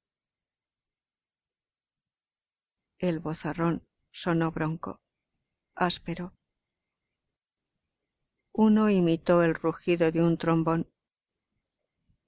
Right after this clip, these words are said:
Otro anunció con cavernoso sonido:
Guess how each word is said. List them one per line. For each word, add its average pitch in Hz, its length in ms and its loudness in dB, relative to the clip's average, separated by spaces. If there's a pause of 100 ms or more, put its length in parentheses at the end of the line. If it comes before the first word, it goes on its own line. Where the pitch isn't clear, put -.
(680)
Otro 196 560 -2 (320)
anunció 190 720 0
con 170 240 2
cavernoso 165 760 0
sonido: 165 640 -2